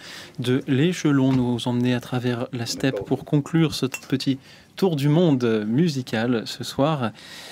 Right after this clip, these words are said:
Speaker 1: Et nous sommes toujours avec nos amis Paul, Cédric, Antoine, Anatole et Aldric pour parler de nos voyages, ces voyages qui, euh, qui nous emmènent très, très loin ce soir.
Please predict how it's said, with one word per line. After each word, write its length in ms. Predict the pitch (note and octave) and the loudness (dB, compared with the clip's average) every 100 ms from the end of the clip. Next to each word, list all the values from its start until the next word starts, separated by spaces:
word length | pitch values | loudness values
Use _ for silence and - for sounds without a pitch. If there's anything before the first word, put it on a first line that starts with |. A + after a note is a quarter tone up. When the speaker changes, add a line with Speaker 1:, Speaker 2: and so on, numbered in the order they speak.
| - - - | -20 -14 -10
Speaker 1:
Et 180 | A2+ | -6
nous 80 | G#2+ | -6
sommes 200 | A2 A2 | -6 -10
toujours 340 | A2 B2 C3+ A2+ | -6 -2 -2 -2
avec 240 | A#2+ A#2+ | -6 -6
nos 120 | A#2 | -2
amis 200 | B2 C3 | 0 0
Paul, 260 | B2+ C#3 C#3+ | 2 0 0
Cédric, 360 | C#3 B2 C#3+ - | -2 -2 -2 -2
Antoine, 380 | D3 - D3+ C#3+ | -2 2 2 4
Anatole 480 | D3+ C#3+ C3+ B2+ - | 2 2 2 0 -2
et 120 | F3 | 0
Aldric 320 | D#3 B2+ D3+ - | 0 0 -4 -4
pour 160 | C3 | -6
parler 320 | - A2+ B2 C3 - | -4 -4 -4 -8 -4
de 80 | B2+ | 0
nos 100 | C#3 | 2
voyages, 540 | B2+ A2 A2 C3+ B2 A2 | 2 -2 -4 -6 -6 -8
ces 160 | - | -6
voyages 400 | B2 B2+ C#3+ B2+ - - - - - | -2 0 0 -2 -10 -20 -18 -20 -18
qui, 320 | - C#3+ D3 | -10 -2 4
euh, 160 | C3 A#2 | 4 4
qui 160 | A2+ B2+ | 0 0
nous 220 | A#2+ C3 | 2 2
emmènent 500 | D3 E3 C#3+ A#2 B2 | 2 4 2 0 -4
très, 280 | - - A3 | -6 -4 -4
très 200 | - D3+ | 0 0
loin 240 | B2 B2 - _ _ | 0 -4 -8 _ _
ce 180 | - C3 | -8 -6
soir. 500 | - C#3+ A3 - | 0 0 0 -8